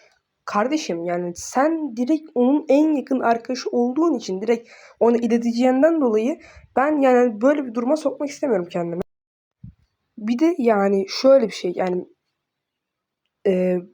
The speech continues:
böyle bir duruma düşmeyin. Yani hani arkadaşlara söyleyin ki, ha, sizi istemiyorlarsa ileride o gün de o çocuğu istemeyecekler. Yani hani bu bildiğin ayrımcılık gibi bir şey dönüyor. O yüzden de çok saçma bir şey dönüyor.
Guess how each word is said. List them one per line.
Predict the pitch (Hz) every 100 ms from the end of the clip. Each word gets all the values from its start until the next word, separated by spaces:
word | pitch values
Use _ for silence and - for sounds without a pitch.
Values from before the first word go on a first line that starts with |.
| -
böyle | 226 269 262
bir |
duruma | 240 269 285 214
düşmeyin. | 233 240 - 233 190 269 _ -
Yani | 185 180
hani | 180 180 - _ _ _
arkadaşlara | 190 196 202 233 247
söyleyin | 247 240 226 339 349
ki, | 185 165 - _ _ _ -
ha, | 202
sizi | 202 220 240
istemiyorlarsa | 226 269 277 339 285 190 190 170 - _ -
ileride | 202 233 262 311 - -
o | 226
gün | 233 320 302
de | 180 165 -
o | 220
çocuğu | 247 247 214
istemeyecekler. | - - 254 185 165 - - - -
Yani | 170
hani | 165 160 - _ _ _ _ _ -
bu | 262
bildiğin | 302 320 339
ayrımcılık | 262 254 269 285 285
gibi | 233
bir | 190
şey | - 240 294
dönüyor. | 320 311 330 330 _ _ _ _ -
O | 277
yüzden | 269 262
de | 294
çok | 277 -
saçma | - 240 165
bir | -
şey | 180 170
dönüyor. | 160 151